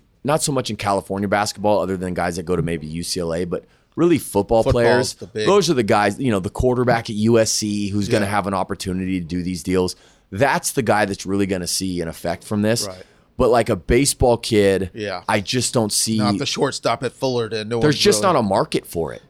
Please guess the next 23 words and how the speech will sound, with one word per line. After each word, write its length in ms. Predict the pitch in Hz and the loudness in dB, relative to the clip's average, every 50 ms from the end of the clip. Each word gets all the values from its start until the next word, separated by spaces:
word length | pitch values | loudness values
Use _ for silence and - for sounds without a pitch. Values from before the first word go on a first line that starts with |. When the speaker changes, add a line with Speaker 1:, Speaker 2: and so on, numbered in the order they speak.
| _ - | _ -6
Speaker 1:
you 80 | 110 107 | -2 -2
Speaker 2:
Yeah. 40 | 104 | 0
Speaker 1:
know? 240 | 98 95 95 98 - | 2 2 0 0 0
And 120 | - 120 113 | 0 -2 0
so 100 | - 139 | 2 2
I 80 | 127 | 2
think 240 | 120 - 156 156 - | 2 0 -2 -2 0
we 120 | 139 135 123 | 2 4 4
all 120 | 113 117 | 6 4
have 160 | 123 120 110 - | 4 2 0 -2
to 80 | - | -2
be 100 | 98 101 | -4 -4
patient 380 | 95 - - 101 101 95 - 95 | -2 0 0 0 0 0 -2 -4
and, 60 | 87 | -2
like, 140 | 95 87 76 | -4 -4 -4
let 240 | 78 90 95 101 107 | 0 2 2 4 4
it 100 | 117 107 - | 2 0 0
play 240 | - 113 107 101 98 | 2 2 4 4 4
out 260 | 92 87 85 87 - - | 2 2 0 0 -2 -4
and 120 | 95 95 | -6 -6
let's 180 | 95 76 - - | -6 -6 -4 -2
see 280 | - - 107 107 104 | -2 -2 0 -2 -2
how, 480 | 98 95 95 90 87 85 85 82 78 - | -2 0 0 0 0 0 0 -2 -4 -6